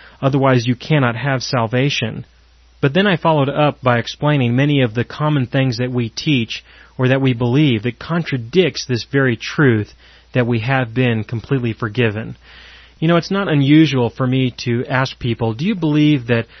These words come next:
the Lord Jesus died for all of your sins, past, present, and future?" And people will say, "Oh, yes, absolutely." And they would certainly be crucified or burned alive before they would deny that. That's not the problem. The problem is everything else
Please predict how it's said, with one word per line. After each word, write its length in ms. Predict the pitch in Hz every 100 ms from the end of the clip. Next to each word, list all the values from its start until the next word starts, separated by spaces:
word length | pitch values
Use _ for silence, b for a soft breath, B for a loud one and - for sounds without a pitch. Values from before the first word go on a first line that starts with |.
| B B
the 80 | 135
Lord 280 | 123 143 120
Jesus 400 | 139 135 120 113
died 300 | 123 127 120
for 140 | 127
all 180 | 127 127
of 80 | 113
your 160 | 113
sins, 400 | 107 - 123 117
past, 380 | - 127 117 -
present, 320 | - 123 110
and 120 | 110 104
future?" 420 | 120 107 - 104
And 120 | 104
people 260 | 135 135 123
will 120 | 120
say, 240 | - 123
"Oh, 180 | 139 170
yes, 320 | 135 135 127
absolutely." 720 | - 131 117 120 127 135 117
And 140 | 104 120
they 100 | 202
would 180 | 160 120
certainly 320 | 156 156 143
be 140 | 127
crucified 720 | 127 - 175 127 - 117 110 107 B B B
or 140 | 151 139
burned 360 | 117 208 208
alive 500 | 170 151 175 117 107
before 520 | 120 110 135 131 123 B B B B
they 160 | 135
would 180 | 135 131
deny 480 | 135 131 131 165 143
that. 400 | 113 107 110 - -
That's 220 | 160 -
not 160 | 143
the 60 | 127
problem. 520 | - 135 123 117 127
The 100 | 123
problem 460 | 147 - 247 247 190
is 180 | 143 135
everything 500 | 170 170 147 135 135
else 400 | 156 156 127 -